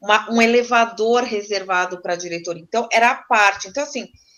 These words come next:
você coloca lá uma missão linda que você quer promover a sociedade, integrar pessoas, mas você, diretor, não pode colocar o seu bumbumzinho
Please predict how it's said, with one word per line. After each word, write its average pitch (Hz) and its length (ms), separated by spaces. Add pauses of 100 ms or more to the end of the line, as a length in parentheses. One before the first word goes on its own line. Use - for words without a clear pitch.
você - 160
coloca 359 420
lá 349 100
uma 339 180
missão 311 360
linda 359 340
que 359 80
você 277 160
quer 247 300 (380)
promover 240 640
a 349 80
sociedade, 277 720
integrar 285 640
pessoas, 311 540
mas 285 240
você, 285 460
diretor, 349 680 (440)
não 349 320
pode 415 380
colocar 381 460
o 311 40
seu 294 320
bumbumzinho 285 800